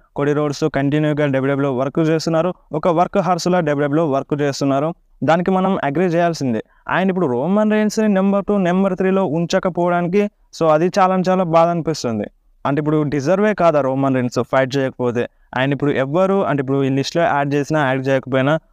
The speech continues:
రోమన్ రీన్స్ ఉన్నంతకాలం డెఫినెట్‌గా డబ్ల్యూడబ్ల్యూ పైన ఇంపాక్ట్ అనేది ఉంటది. So అది హై రేంజ్‌లో ఇంపాక్ట్ ఉంటది. వ్యూవర్‌షిప్ అయినా కావచ్చు, మర్చండైజ్ అయినా కావచ్చు, లేదంటే డబ్ల్యూడబ్ల్యూని ముందుకు తీసుకెళ్లడం అయినా కావచ్చు. And ఇప్పుడు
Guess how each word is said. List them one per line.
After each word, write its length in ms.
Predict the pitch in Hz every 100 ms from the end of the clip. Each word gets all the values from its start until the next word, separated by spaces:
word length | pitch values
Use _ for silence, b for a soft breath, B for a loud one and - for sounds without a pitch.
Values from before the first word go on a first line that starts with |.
| - 127
రోమన్ 320 | 139 143 139
రీన్స్ 220 | 135 131 143
ఉన్నంతకాలం 560 | 131 131 127 135 139 165 _ - 131
డెఫినెట్‌గా 480 | 139 170 165 165 170
డబ్ల్యూడబ్ల్యూ 380 | 143 135 139 143 135
పైన 120 | 135 151 139
ఇంపాక్ట్ 340 | 135 156 - 143
అనేది 180 | 156 147
ఉంటది. 260 | 147 151 107 - _ _ -
So 60 | 139
అది 120 | 127 127
హై 140 | 143 170 185
రేంజ్‌లో 300 | 180 175 180 147
ఇంపాక్ట్ 340 | 151 156 151 143
ఉంటది. 260 | 139 143 160 - _ 123
వ్యూవర్‌షిప్ 460 | 139 151 151 156 151
అయినా 120 | 147 147
కావచ్చు, 220 | 143 156 143
మర్చండైజ్ 420 | - - 147 147 156
అయినా 100 | 147
కావచ్చు, 280 | 143 143 147 156 - _ -
లేదంటే 340 | 139 156 156 156 156
డబ్ల్యూడబ్ల్యూని 420 | 151 143 143 151 151
ముందుకు 300 | 160 196 208
తీసుకెళ్లడం 480 | 180 175 170 156 156 156
అయినా 140 | 147 156
కావచ్చు. 380 | 123 113 - 113 - _ _ _ _ _ 143
And 100 | 151
ఇప్పుడు 160 | 156 151